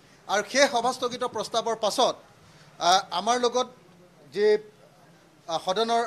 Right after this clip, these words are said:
অধ্যক্ষৰ যি আলোচনা হৈছিল, সেই আলোচনাৰ ভিত্তিত সিদ্ধান্ত হৈছিল যে এই বিষয়টো এটা বেলেগ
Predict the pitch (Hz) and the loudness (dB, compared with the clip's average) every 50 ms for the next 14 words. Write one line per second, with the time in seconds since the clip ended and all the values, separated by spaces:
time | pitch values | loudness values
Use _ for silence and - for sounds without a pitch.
0 | 214 - - 190 190 170 160 226 233 233 - - - 220 185 151 - - - - | -4 -8 -10 -10 -10 -6 -4 -4 -4 -4 -4 -8 -6 -6 -6 -6 -8 -12 -20 -20
1 | 180 165 139 180 214 214 196 202 214 - 247 233 233 220 226 233 226 233 277 226 | -20 -18 -10 -4 -2 -2 -2 -2 -4 -6 -6 -4 -4 -4 -4 -6 -8 -6 -8 -8
2 | - 262 254 - - 180 185 214 208 - 240 240 247 214 220 226 226 233 220 - | -6 -6 -6 -4 -4 -6 -6 -6 -6 -6 -4 -4 -4 -4 -4 -6 -6 -6 -10 -10
3 | 208 175 160 196 196 202 - 226 - - 220 214 - 269 285 330 349 - _ _ | -10 -8 -4 -4 -4 -4 -4 -6 -6 -6 -6 -6 -6 -8 -8 -8 -10 -14 _ _
4 | - - - _ - 143 196 220 226 214 220 262 320 - - - - - - 214 | -20 -20 -20 _ -12 -6 -2 0 2 2 2 2 0 -2 -8 -18 -20 -16 -4 0
5 | 226 254 220 208 226 - - 247 240 240 285 302 302 - 208 208 - 240 220 214 | 0 0 2 0 -6 -6 -4 -4 -4 -4 -6 -6 -6 -4 -4 -4 -2 0 0 0
6 | 214 - - 165 143 180 196 233 254 | -2 -4 -8 -8 -4 -2 0 0 0